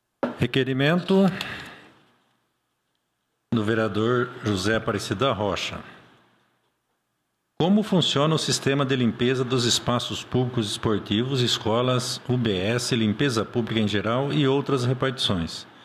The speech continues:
Quem são os responsáveis pelas equipes? Existe vi-, divisão por equipes? Se não, existe a possibilidade de se dividir funcionários por equipe e designar cada um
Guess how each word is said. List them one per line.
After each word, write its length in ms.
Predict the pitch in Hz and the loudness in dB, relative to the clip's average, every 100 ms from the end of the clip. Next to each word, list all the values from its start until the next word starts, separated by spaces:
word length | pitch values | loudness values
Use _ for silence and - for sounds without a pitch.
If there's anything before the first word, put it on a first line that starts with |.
| - _ - | -20 _ -2
Quem 180 | 165 | 2
são 200 | 185 190 | 4 4
os 100 | 180 | 4
responsáveis 560 | 151 139 139 117 139 131 | 2 0 0 0 0 0
pelas 220 | 139 123 | 0 2
equipes? 680 | 113 - 180 185 98 - - 123 | 0 0 -2 0 -2 -2 -4 -2
Existe 460 | 117 165 185 165 | 0 2 2 0
vi-, 180 | 131 117 - | 0 -2 0
divisão 480 | 127 127 101 110 160 | -2 0 0 0 0
por 160 | 127 | 0
equipes? 540 | 98 - 156 - - - - - - _ _ _ | -2 0 -2 -2 -8 -10 -18 -20 -20 _ _ _
Se 240 | - 151 | 0 2
não, 340 | 127 123 170 185 - - - - - 302 - | 2 2 2 0 -4 -18 -20 -20 -8 -4 0
existe 400 | 123 131 220 214 | 0 2 2 0
a 20 | |
possibilidade 840 | - 180 175 160 131 127 147 139 120 | 0 0 2 2 2 2 0 -2 -6
de 40 | |
se 160 | - 131 | -8 -6
dividir 520 | 131 131 107 139 135 | -2 0 2 0 0
funcionários 680 | - 143 135 117 123 127 - | 0 0 2 2 0 -2 -2
por 200 | 135 110 | 0 0
equipe 440 | 95 160 165 123 | 0 0 0 0
e 220 | 110 117 | 0 0
designar 560 | 120 135 127 120 120 110 | 0 0 2 2 0 -2
cada 320 | - 139 123 117 | -2 0 0 2
um 260 | 170 160 | 4 2